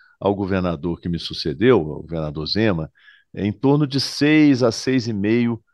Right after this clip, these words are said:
bilhões de reais por ano de economia. Então, se você multiplica isso por quatro anos, são vinte e quatro, vinte e cinco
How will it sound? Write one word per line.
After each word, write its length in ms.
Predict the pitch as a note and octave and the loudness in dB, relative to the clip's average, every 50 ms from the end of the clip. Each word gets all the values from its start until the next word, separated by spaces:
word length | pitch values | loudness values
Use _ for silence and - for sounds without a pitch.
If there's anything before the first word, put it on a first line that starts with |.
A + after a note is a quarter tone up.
| _ _ _ _ | _ _ _ _
bilhões 720 | - E2 E2 C#3 D3+ C3 A#2 B2 C3 D3 D#3+ D#3+ D3+ B2+ | -20 -8 -6 -4 -4 0 0 2 2 4 2 2 0 0
de 100 | - A2 | -2 -4
reais 500 | F2+ F#2 F2+ F2 F2 F2+ G2 G#2 G#2+ - | -2 0 0 2 2 2 2 0 -2 -4
por 280 | _ _ B2+ A#2+ G#2+ | _ _ 0 0 2
ano 420 | G#2 G#2+ A2 A2 G#2 F#2 E2 D2 C#2 _ _ | 2 2 2 2 0 -2 -4 -6 -10 _ _
de 120 | E2+ F#2 | -6 -6
economia. 720 | F#2 - - G#2 G#2 G2+ F#2 E2 E2 E2 D#2 C#2+ C2+ C2 - _ _ _ _ _ - _ _ | -4 -2 -2 0 0 0 0 0 0 -2 -2 -4 -6 -8 -12 _ _ _ _ _ -20 _ _
Então, 140 | _ - C#3 | _ -6 -6
se 80 | C3+ | -2
você 80 | - D3+ | 0 0
multiplica 500 | C3 A#2 A2+ - F#2+ - - F#2 E2 - | 0 0 -2 -2 -8 -4 -4 -4 -4 -4
isso 100 | - - _ | -12 -10 _
por 100 | G2+ - - | -10 -8 2
quatro 380 | - A2 G#2 A2+ - - C3 A#2+ | 4 4 4 4 4 0 0 2
anos, 320 | A#2 B2 C#3 D#3 - - | 2 2 0 -2 -4 -4
são 160 | - D#3 D3 | -4 -4 -4
vinte 260 | G2+ A2 D3 D3 - | -2 -4 -4 -4 -4
e 40 | - - | -8 -8
quatro, 500 | _ - G2 G2+ G#2+ A2 - - F2 E2 | _ 2 4 4 4 4 2 -2 -8 -6
vinte 160 | F#2 G#2 F#2+ | -6 -6 -8
e 80 | - | -8
cinco 480 | - - - F#2+ G#2 G2+ - - G#2+ | -12 -6 -4 -4 -4 -4 -6 -10 -12